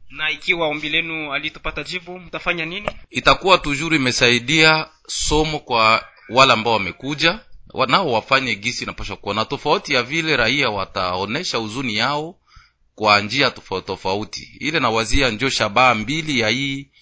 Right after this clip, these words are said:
Speaker 2: mbinu zetu zote ambayo tuko nazo na hii malalamiko ambayo tumeonesha.
Speaker 1: President wa vijana tayari, eh, kamanda mpya ameshakuwa mjini Baraka.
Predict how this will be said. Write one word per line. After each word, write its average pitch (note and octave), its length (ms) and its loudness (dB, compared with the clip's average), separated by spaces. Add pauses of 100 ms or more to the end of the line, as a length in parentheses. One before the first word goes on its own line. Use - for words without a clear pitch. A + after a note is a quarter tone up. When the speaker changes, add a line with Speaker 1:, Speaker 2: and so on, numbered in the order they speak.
(240)
Speaker 2:
mbinu G2 300 -4
zetu A2+ 300 -4
zote A#2+ 220 -4
ambayo A2+ 220 -4
tuko A#2+ 260 -10
nazo A#2+ 340 -2
na F#2+ 400 -2 (140)
hii C3 260 -2
malalamiko G2 600 -4
ambayo G2 360 -4
tumeonesha. E2 600 -16 (460)
Speaker 1:
President F3+ 680 0
wa E3+ 120 4
vijana G3+ 600 4 (200)
tayari, F#3 560 4
eh, D#3+ 300 2
kamanda E3+ 380 -8
mpya F3 640 0
ameshakuwa F3 500 -4
mjini D3+ 240 -8
Baraka. C#3 400 -4